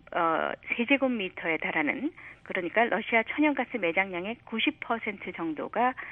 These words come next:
이 야말 반도에 있다고 하는데요.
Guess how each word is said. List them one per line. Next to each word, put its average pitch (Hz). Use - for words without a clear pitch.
이 165
야말 262
반도에 165
있다고 156
하는데요. 156